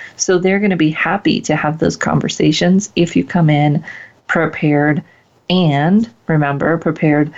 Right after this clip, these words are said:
with a few different ways that they can help you so that it doesn't get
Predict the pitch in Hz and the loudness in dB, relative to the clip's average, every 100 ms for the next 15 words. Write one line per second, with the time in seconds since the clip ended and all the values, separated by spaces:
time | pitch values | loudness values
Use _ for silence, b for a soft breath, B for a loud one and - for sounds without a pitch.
0 | B B 165 160 - 160 160 160 156 151 | B B -2 -2 0 4 4 4 0 0
1 | 143 139 - 147 156 - 147 165 160 - | 0 0 -2 0 0 0 0 2 0 0
2 | 165 143 139 143 - 147 - - | 0 0 0 -2 -2 -4 -4 -4